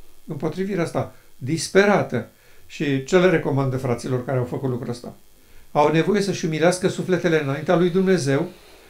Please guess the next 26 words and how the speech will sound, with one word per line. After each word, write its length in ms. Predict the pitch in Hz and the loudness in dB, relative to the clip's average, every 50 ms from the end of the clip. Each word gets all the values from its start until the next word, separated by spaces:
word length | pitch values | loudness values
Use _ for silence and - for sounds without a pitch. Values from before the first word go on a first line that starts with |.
| - - | -20 -20
să 180 | _ - - 156 | _ -2 0 2
vadă 260 | 131 151 180 185 214 | 6 6 6 6 4
și 80 | 202 202 | 2 4
să 80 | 226 | 2
înțeleagă 540 | 220 220 190 - 220 208 208 214 202 - 156 | 2 2 4 4 4 6 6 6 4 4 2
cum 180 | 160 - 180 156 | -2 -2 -4 -4
lucrarea 480 | 151 151 147 175 175 185 185 180 160 | -4 -4 -2 2 4 6 6 6 4
a 40 | 143 | 0
fost 280 | 135 - 165 156 - - | 0 -4 -6 -6 -4 -6
împiedicată. 840 | 147 147 135 127 160 156 135 120 156 156 - - 120 - - - - _ _ - _ _ _ _ _ _ _ _ _ _ _ _ _ _ _ _ _ _ _ _ _ _ _ _ - - _ - - _ _ _ _ _ _ | -8 -8 -8 -8 -6 -6 -6 -6 -6 -10 -10 -10 -10 -12 -12 -18 -20 _ _ -20 _ _ _ _ _ _ _ _ _ _ _ _ _ _ _ _ _ _ _ _ _ _ _ _ -20 -20 _ -20 -20 _ _ _ _ _ _
"Ați 340 | _ 143 165 190 190 - 196 | _ 2 2 2 2 -2 -6
interceptat 1000 | 185 165 - 170 160 147 - - - 151 135 135 - - - 160 170 165 165 - | -6 -4 0 0 0 0 0 -2 -2 -2 -2 -2 -4 -2 0 0 0 0 -2 -4
lumina", 580 | 170 156 139 139 135 139 139 131 117 113 110 | -4 -2 -2 -2 -2 -2 -2 -2 -2 -2 -4
spunea 340 | 113 - - - - 113 113 | -6 -8 -10 -8 -8 -8 -8
ea. 260 | - - - - - _ - - - - - - - - - - - - - - _ _ | -8 -12 -16 -20 -20 _ -20 -20 -20 -20 -20 -20 -20 -20 -20 -20 -20 -20 -20 -20 _ _
"V-ați 260 | - 143 139 135 - | -6 -6 -6 -4 -4
așezat 400 | 147 127 - 147 107 131 156 151 | -6 -6 -4 -6 -4 -4 -2 -2
între 280 | 233 180 156 156 156 143 | -2 -4 -2 -2 -2 0
lumină 340 | 139 135 135 151 156 151 151 | 0 -2 -2 -4 -6 -6 -8
și 140 | 151 - - | -8 -10 -6
popor 460 | - 123 117 - 160 165 196 208 202 - - - - - - - | -6 -6 -4 0 0 2 2 0 -2 -8 -16 -20 -20 -20 -20 -20
și 140 | - - - | -18 -4 -2
ați 340 | 185 170 - - - - - - - - - - - - - - - _ _ _ _ | -2 -2 -2 -8 -16 -18 -20 -20 -20 -20 -20 -20 -20 -20 -20 -20 -20 _ _ _ _
ascuns-o 360 | - 127 - - - - - 165 | -16 -16 -12 -10 -10 -8 -6 -6
în 60 | 151 | -8
buzunar. 460 | 147 156 135 147 147 135 123 101 101 | -6 -8 -8 -8 -6 -6 -6 -8 -8